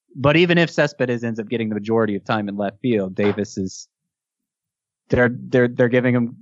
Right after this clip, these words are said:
he's gonna spend half his spring at third base, and he could end up playing a lot, bouncing between those two positions with Jeff McNeil moving over to second base or whatever else.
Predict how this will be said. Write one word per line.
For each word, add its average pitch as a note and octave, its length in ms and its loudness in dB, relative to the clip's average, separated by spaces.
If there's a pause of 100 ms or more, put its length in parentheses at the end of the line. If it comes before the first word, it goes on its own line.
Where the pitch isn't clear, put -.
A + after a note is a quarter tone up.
(100)
he's B2 200 -2
gonna C3 140 2
spend A#2+ 220 -2
half A2+ 220 0
his G#2+ 100 -10
spring G#2+ 280 -6
at - 160 -10
third G#2+ 200 0
base, F#2 320 -6
and F#2+ 80 -6
he F2+ 60 -8
could G#2+ 180 -4
end F#2+ 180 -4
up F2+ 200 -6 (440)
playing A#2 260 0
a G#2+ 60 0
lot, G#2 340 0
bouncing G2 340 -6
between G2+ 360 -4
those F#2 180 -6
two G2 140 -6
positions F2+ 580 -6
with G2+ 140 -2 (140)
Jeff A2 200 0
McNeil G2 520 -2 (800)
moving G#2+ 280 0
over F#2 160 0
to F#2+ 60 -10
second A2 340 0
base G2+ 300 0
or G2+ 80 -8
whatever F2 320 -10
else. - 260 -18